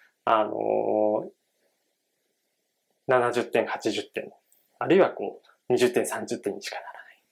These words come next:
ならない。<clears throat> どうしてもこう、百点満点に至らないっていうのは不自由だよねっていう。だけど、まあ、これはもう本当前提、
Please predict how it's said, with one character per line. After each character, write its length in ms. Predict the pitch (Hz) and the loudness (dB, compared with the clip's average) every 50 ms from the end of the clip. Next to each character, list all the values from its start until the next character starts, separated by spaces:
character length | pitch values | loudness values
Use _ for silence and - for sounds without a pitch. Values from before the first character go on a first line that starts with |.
| _ _ _ _ _ _ _ _ _ _ _ _ _ _ _ _ - | _ _ _ _ _ _ _ _ _ _ _ _ _ _ _ _ 6
な 80 | - - | 8 8
ら 40 | - | 8
な 40 | |
い。 40 | - - - - _ _ _ | 6 -2 -10 -20 _ _ _
<clears throat> 140 | _ _ - | _ _ 6
ど 80 | 156 | 6
う 60 | 165 | 6
し 20 | 165 | 6
て 80 | - | 6
も 80 | 156 127 | 4 4
こ 60 | - - | 2 -4
う、 60 | - | -10
百 180 | - - - - | -12 -12 -8 -2
点 140 | - 120 113 | 0 0 4
満 200 | 110 107 107 107 | 4 2 2 2
点 100 | - 101 | -2 -8
に 80 | 101 - | -10 -6
至 160 | - 110 104 | -2 0 2
ら 100 | 107 101 | 2 2
な 100 | 101 98 | 0 -4
い 20 | - | -6
っ 20 | |
て 160 | - - - 160 | -6 -2 0 2
い 20 | |
う 40 | 170 | 6
の 60 | 160 | 6
は 160 | 123 101 - - - - - _ _ - | 6 4 2 -4 -18 -20 -20 _ _ -4
不 120 | - 131 | -4 -2
自 140 | - - 120 | 2 4 4
由 140 | 123 113 104 | 6 4 4
だ 80 | 107 | 0
よ 60 | - | -6
ね 0 | |
っ 300 | - _ _ _ _ _ _ | -20 _ _ _ _ _ _
て 80 | _ | _
い 120 | _ - - | _ -20 -20
う。 40 | _ _ _ _ - | _ _ _ _ -2
だ 100 | - - | -2 0
け 100 | - 311 | 0 0
ど、 380 | 302 - 320 302 262 165 - - - - - - _ - - | 0 2 4 6 6 6 4 2 -4 -16 -20 -20 _ -2 0
ま 80 | 233 | 0
あ、 40 | 214 | 2
こ 120 | - - 262 | 2 4 4
れ 60 | 302 | 4
は 60 | 302 | 6
も 100 | 311 262 | 6 4
う 40 | 165 | 4
本 160 | 165 175 175 | 4 4 8
当 280 | 185 180 175 - - - _ _ _ _ _ _ _ _ _ _ _ _ - | 8 8 6 6 -2 -10 _ _ _ _ _ _ _ _ _ _ _ _ -2
前 240 | - 156 165 180 196 | 2 4 4 4 2
提、 440 | - - 202 196 196 220 240 - - | 2 6 6 6 6 4 -2 -6 -14